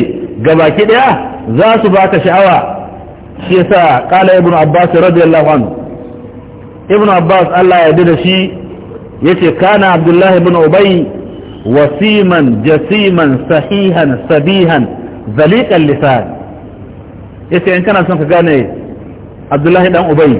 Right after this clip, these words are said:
mutum ne kyakkyawa,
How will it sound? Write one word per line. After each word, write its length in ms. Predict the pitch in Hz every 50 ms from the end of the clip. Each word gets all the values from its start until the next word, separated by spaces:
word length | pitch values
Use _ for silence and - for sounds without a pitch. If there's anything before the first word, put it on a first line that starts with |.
| - - - - - - - - - - - - - - - - - - - - - - - - -
mutum 320 | 117 143 - 214 208 180 170
ne 400 | 156 151 143 131 107 98 - - - - - - - - - - - - - -
kyakkyawa, 480 | 151 143 - - 185 175 170 165 151